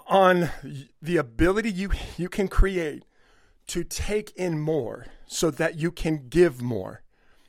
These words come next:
to charge more for what you do so that you can give more and create more and do more and be of more service to other people.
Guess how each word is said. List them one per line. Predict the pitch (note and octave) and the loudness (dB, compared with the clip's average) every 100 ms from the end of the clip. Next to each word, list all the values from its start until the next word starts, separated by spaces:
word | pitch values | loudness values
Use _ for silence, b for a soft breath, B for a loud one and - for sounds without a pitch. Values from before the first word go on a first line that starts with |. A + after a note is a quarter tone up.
| _ _ - | _ _ -10
to | E3+ | -8
charge | - - G3 A#3 A#3+ F#3+ E3 | 0 4 4 6 4 2 -4
more | G#3 G3+ C3 A#2 | 2 2 2 -2
for | - F3 D#3+ | -4 -2 -2
what | D3 F#3 F#3+ | 2 2 2
you | E3 E3 | -4 -4
do | C3 G3 C#3 A#2 - b b b b | 0 4 4 4 2 b b b b
so | - F3+ D3+ | -2 -2 0
that | F#3 F3+ D#3 | -2 -2 -2
you | G#3 | -4
can | - - F#3 F3 C#3+ C3 | 0 0 0 -2 -8 -14
give | - G#3+ G#3+ C#3+ | -4 0 0 -2
more | C3+ A2 A2+ B B B B | -2 -2 -4 B B B B
and | D#3 | -4
create | - - F3 F3 F3 - | -4 0 2 4 2 2
more | C3 A2+ G#2+ b b b b | -4 -4 -8 b b b b
and | E3+ D#3+ A#2+ | -2 -2 -4
do | E3+ F3+ | -2 0
more | C3 G#2 - | -2 -4 -4
and | D3 C3+ | -6 -2
be | E3+ D#3+ | 2 2
of | C#3 | 2
more | D#3 D3+ | 0 2
service | - - C4 E3+ D#3 | 0 0 0 0 -4
to | - E3+ | 0 0
other | D#3+ F3 | 2 8
people. | - A#3+ - G2+ - | 8 8 2 0 -6